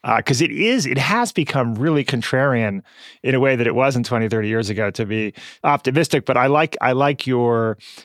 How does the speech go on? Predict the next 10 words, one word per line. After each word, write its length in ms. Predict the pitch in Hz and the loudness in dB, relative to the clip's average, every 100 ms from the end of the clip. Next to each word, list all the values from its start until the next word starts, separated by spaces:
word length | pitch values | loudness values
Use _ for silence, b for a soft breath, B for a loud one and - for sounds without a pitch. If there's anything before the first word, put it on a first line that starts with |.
| - | -6
informed, 680 | 135 123 - 143 135 123 - | -4 -4 0 2 2 0 -4
cautious 400 | - 185 185 175 | 0 2 2 0
optimism. 600 | 135 123 117 120 107 110 98 B B _ _ | 0 0 -2 -2 -2 -4 -6 B B _ _
All 200 | - 160 170 | 0 2 4
one 200 | 151 131 | 2 2
needs 260 | 139 123 | 0 0
to 80 | - | -4
believe 440 | 113 120 127 117 - | 0 2 2 0 -2
is 200 | 107 - | -8 -4
that 180 | 110 | -6